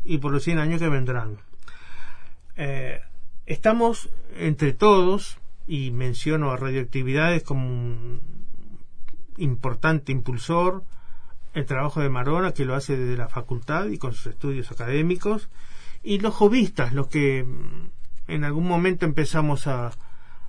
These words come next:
a interesarnos, a im-, imbuirnos, porque la radio también es aprender. El radioaficionado, como en mi caso, eh,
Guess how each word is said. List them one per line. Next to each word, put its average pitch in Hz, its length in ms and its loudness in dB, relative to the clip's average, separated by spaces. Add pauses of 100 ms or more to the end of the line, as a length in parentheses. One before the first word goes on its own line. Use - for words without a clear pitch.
(500)
a 160 120 0
interesarnos, 170 800 2
a 139 140 -2
im-, 135 300 -2
imbuirnos, 160 880 0 (120)
porque 160 260 0
la 165 260 0
radio 220 460 2
también 196 360 2
es 196 120 0
aprender. 160 520 0 (680)
El 143 80 -6
radioaficionado, 202 760 6
como 151 160 4
en 147 100 2
mi 147 60 2
caso, 180 520 0 (760)
eh, 151 380 -2